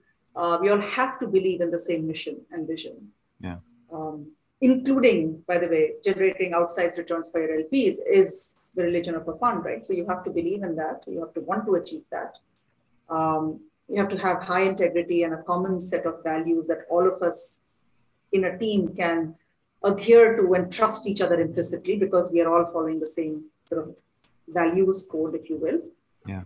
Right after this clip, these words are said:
Speaker 1: And then other experiences, diversity of experiences, thought processes, backgrounds,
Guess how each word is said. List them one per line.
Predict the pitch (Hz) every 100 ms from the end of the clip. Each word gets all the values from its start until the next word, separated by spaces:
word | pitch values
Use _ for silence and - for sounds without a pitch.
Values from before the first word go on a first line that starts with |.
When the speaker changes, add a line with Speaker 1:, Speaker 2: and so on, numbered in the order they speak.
| - _
Speaker 1:
And | 202 202 -
then | 214 392 427 - -
other | 196 214
experiences, | 202 196 - 190 190 185 185
diversity | 165 175 175 214 269 254
of | 233
experiences, | 170 - 240 254 269 262 262 247 240
thought | 233 233
processes, | 226 214 214 - 214 208 202 - _ _ _ _ _
backgrounds, | - 190 190 202 196 190 190 180 - -